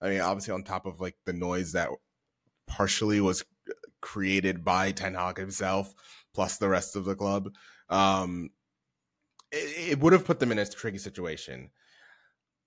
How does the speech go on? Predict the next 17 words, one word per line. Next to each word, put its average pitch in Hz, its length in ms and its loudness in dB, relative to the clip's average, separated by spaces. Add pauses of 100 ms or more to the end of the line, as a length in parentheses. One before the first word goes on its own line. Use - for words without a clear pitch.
I - 100 0
don't 147 380 6
think 151 280 6
that 120 200 8
result 107 560 2 (140)
changes 98 800 -2 (400)
anything 104 720 -2
about 92 420 0
what 95 300 0
this 92 200 -6
team 98 200 -4
is 135 200 2
right 160 180 6
now. 185 340 2 (520)
Uh, - 80 -2 (360)
they, 104 200 -8
they 117 180 0